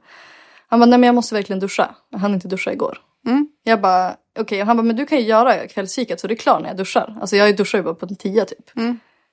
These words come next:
Speaker 1: Jag bara, "Nej, men <laughs> jag har ju checkat ut." <laughs> Jag har ju kvällsfikat åt mig.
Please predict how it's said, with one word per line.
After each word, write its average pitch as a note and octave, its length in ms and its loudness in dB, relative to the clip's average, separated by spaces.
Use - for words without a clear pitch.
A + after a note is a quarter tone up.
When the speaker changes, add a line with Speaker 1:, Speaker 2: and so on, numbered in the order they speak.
Speaker 1:
Jag G#3+ 120 0
bara, A3 100 4
"Nej, B3+ 300 4
men B3 240 0
<laughs> - 200 -20
jag C4 80 0
har D4+ 80 0
ju E4 80 0
checkat B3 420 -2
ut." - 480 -2
<laughs> - 500 0
Jag B3+ 160 0
har A#3+ 140 4
ju A#3 200 6
kvällsfikat - 800 -4
åt - 200 -8
mig. - 180 -10